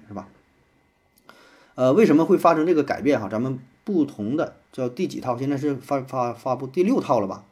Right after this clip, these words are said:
对吧？不同套别的这个人民币画的人儿不一样啊。为什么会这样？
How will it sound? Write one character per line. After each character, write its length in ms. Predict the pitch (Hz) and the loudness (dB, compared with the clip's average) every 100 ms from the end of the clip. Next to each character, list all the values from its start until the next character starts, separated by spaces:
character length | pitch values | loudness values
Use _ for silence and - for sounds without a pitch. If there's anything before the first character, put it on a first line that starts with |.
| _ _ _ | _ _ _
对 60 | 107 | -12
吧？ 100 | - | -4
不 120 | 214 | -2
同 180 | 123 165 | 0 0
套 240 | - 190 | 2 2
别 200 | 123 107 | 2 -2
的 140 | 143 131 | -2 -2
这 140 | 127 | -4
个 160 | 117 104 | -4 -4
人 120 | 117 | -2
民 160 | 135 | -2
币 160 | 139 143 135 | -2 -4 0
画 160 | 151 | 0
的 80 | 123 | 0
人 160 | 101 110 | -4 -4
儿 60 | |
不 100 | 147 | -2
一 80 | 131 | 0
样 240 | 180 127 - | 0 -2 -8
啊。 180 | 80 - _ _ _ _ _ _ - | -16 -16 _ _ _ _ _ _ 6
为 120 | 220 | 6
什 120 | 151 | 8
么 100 | 160 | 4
会 80 | 185 | 4
这 140 | 180 | 6
样？ 260 | 160 - | 4 0